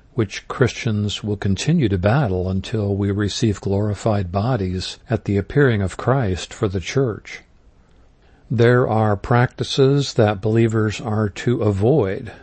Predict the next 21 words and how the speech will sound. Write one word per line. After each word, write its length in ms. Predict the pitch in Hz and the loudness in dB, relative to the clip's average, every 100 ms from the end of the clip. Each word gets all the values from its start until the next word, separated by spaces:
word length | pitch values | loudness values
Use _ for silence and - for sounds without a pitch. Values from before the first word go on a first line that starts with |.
| - | -6
because 540 | 110 - 107 104 98 | -6 -4 -2 -2 -2
they 140 | 113 101 | 0 0
have 520 | 107 107 107 101 - | 0 0 0 0 -2
no 240 | 101 120 | 0 2
value 680 | 135 104 104 151 117 92 98 | 2 2 2 2 2 0 -2
against 520 | 104 104 104 - - - | -2 -2 -2 -6 -14 -20
fleshly 540 | - 123 101 - 107 | -4 0 2 0 -2
indulgence. 800 | 98 95 104 143 - - - - - _ - _ _ _ - | -2 -2 -2 -2 -4 -12 -14 -18 -18 _ -20 _ _ _ -4
And 140 | 127 120 | 0 2
there 160 | 113 | 4
are 160 | 110 127 | 4 2
also 540 | 117 196 - 117 104 | 2 0 0 0 0
attitudes 880 | 117 117 143 131 - 151 151 147 - | 0 2 2 0 -2 0 2 0 -2
and 160 | 110 98 | -2 -2
behaviors 880 | 98 87 123 165 101 92 95 107 - | -4 0 2 2 0 0 0 0 -2
that 240 | 110 98 | -4 -4
believers 640 | 101 104 113 113 113 110 - | -4 0 0 2 0 -2 -4
are 240 | 107 104 | -4 -4
to 140 | - 101 | -4 -8
put 320 | - 117 117 - | -2 -2 -2 -2
off, 520 | 95 101 160 - | -2 -2 -4 -8